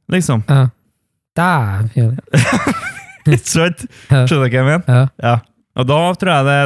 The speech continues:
Speaker 1: snakker om det som du prater om, den følelsen,
Speaker 2: Ja.
Speaker 1: tror jeg kommer inn da.
Speaker 2: Ti-, ja, tid og rom.
Speaker 1: Tid
Speaker 2: For
Speaker 1: og rom og
Speaker 2: for
Speaker 1: følelse.
Speaker 2: at jeg føler, du føler tid, du føler rom,
Speaker 1: Mm.
Speaker 2: du føler folk,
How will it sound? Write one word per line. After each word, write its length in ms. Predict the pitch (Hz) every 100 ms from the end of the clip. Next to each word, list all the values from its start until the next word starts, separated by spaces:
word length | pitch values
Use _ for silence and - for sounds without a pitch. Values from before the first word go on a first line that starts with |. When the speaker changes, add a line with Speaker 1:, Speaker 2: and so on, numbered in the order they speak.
| 135
Speaker 1:
snakker 360 | 160 - 123 120
om 160 | 127
det 140 | 127 123
som 140 | 131 127
du 60 | 143
prater 300 | - - 127
om, 140 | 123 107
den 280 | 95 135 131
følelsen, 880 | - 147 131 120 110 101 - 123 139 _
Speaker 2:
Ja. 120 | 131 139
Speaker 1:
tror 120 | 143
jeg 80 | 123
kommer 220 | 139 117
inn 60 | 110
da. 100 | 107 _ _
Speaker 2:
Ti-, 140 | 151 151
ja, 140 | 151 165
tid 260 | - 156 156
og 80 | 147
rom. 140 | 147 -
Speaker 1:
Tid 120 | 160 147
Speaker 2:
For 140 | 131
Speaker 1:
og 80 | 123
rom 220 | 120 127
og 100 | 123
Speaker 2:
for 80 | 135 117 82
Speaker 1:
følelse. 160 | 131 135
Speaker 2:
at 60 |
jeg 200 | - 135 139
føler, 500 | 190 165 120 120 120 - _ _ -
du 80 |
føler 500 | 143 - 151 135 113 165
tid, 300 | 160 202 - _ _ _ _ _ _ _
du 60 | 123
føler 520 | - - 135 117 110
rom, 180 | 117 202 247
Speaker 1:
Mm. 280 | 131 127 120 - _ _ _ _
Speaker 2:
du 100 | 120
føler 340 | - 135 113 110
folk, 400 | 160 208 -